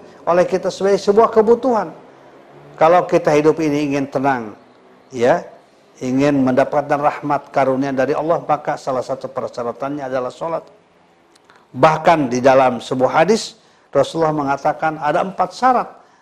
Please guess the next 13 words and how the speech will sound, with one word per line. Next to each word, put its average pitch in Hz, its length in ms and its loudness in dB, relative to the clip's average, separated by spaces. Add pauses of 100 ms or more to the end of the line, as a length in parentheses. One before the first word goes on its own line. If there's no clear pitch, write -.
(180)
Ya, 139 160 -2
seorang 156 480 -2
istri, 196 400 -6
seorang 165 320 -4
wanita, 165 400 -2
dia 165 160 -2
akan 160 240 -10
menjadi 165 240 -6
ahli 151 240 -2
surga. 180 400 -10 (1400)
Ada 151 160 0
empat 202 320 0 (160)
hal 190 320 -4